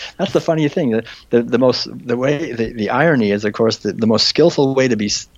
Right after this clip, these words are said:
selfish is to be unselfish. <laughs> I mean, if, <laughs> you know, if we're,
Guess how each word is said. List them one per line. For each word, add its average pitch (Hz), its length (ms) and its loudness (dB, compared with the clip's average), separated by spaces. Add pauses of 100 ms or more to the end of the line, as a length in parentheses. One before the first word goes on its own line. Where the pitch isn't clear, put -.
selfish 143 540 -2
is 113 120 -4
to 113 100 -8
be 113 80 -2
unselfish. 123 680 0
<laughs> - 20 4
I 233 760 2
mean, 240 140 2
if, - 180 0
<laughs> 208 840 -2
you - 20 -6
know, 135 120 6
if 135 100 0
we're, 139 160 4